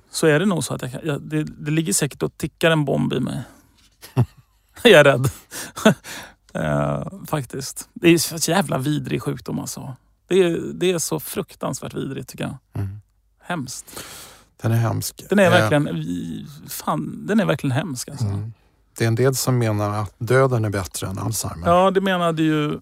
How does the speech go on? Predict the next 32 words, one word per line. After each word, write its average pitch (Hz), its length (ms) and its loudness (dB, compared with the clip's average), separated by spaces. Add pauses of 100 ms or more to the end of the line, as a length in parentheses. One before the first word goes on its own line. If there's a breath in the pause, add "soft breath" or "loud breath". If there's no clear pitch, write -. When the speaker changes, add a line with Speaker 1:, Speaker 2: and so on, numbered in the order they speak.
(160)
Speaker 1:
det 160 180 -4
menar 170 260 6
ju 147 60 6
många 151 380 4
som 160 180 0
jag 143 100 0
har 135 80 -2
Speaker 2:
Mm. 123 120 0
Speaker 1:
pratat 131 440 -4
med. 135 140 -4
Det 147 80 -2
menade 160 320 2
ju 139 60 4
nog 139 140 2
min 127 180 2
pappa - 340 -10
också, - 320 -10
tror - 140 -14
jag. - 100 -12
Att - 120 -12
han - 120 -4
Speaker 2:
Mm. - 120 -6
Speaker 1:
hellre 139 280 -2
ville 131 200 -6
att - 100 -14
han 135 100 -4
skulle 139 200 -8
bli 139 100 -6
skjuten 131 440 -8
typ - 240 -12
än 113 120 -8
att - 240 -18